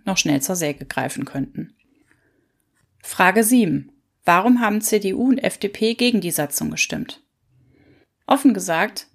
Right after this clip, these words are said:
die Debatte im Münsterschen Rat war inhaltlich nicht sehr originell. So wie die Grünen die gängigen Pro-Argumente anführten, boten C D U und F D P dieselben Gegenargumente auf wie ihre ParteikollegInnen in anderen Städten.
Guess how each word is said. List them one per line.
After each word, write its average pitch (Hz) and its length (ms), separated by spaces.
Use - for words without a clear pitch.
die 226 80
Debatte 202 400
im 202 140
Münsterschen 190 480
Rat 165 420
war 208 140
inhaltlich 180 540
nicht - 180
sehr 160 160
originell. 165 580
So 262 180
wie 262 80
die 226 140
Grünen 202 360
die 208 100
gängigen 185 400
Pro-Argumente 170 760
anführten, 180 760
boten 262 260
C 233 160
D 196 160
U 233 180
und 226 100
F - 200
D 170 100
P 214 280
dieselben 190 460
Gegenargumente 156 840
auf 156 280
wie 202 60
ihre 208 180
ParteikollegInnen 185 1120
in 226 160
anderen 143 360
Städten. - 500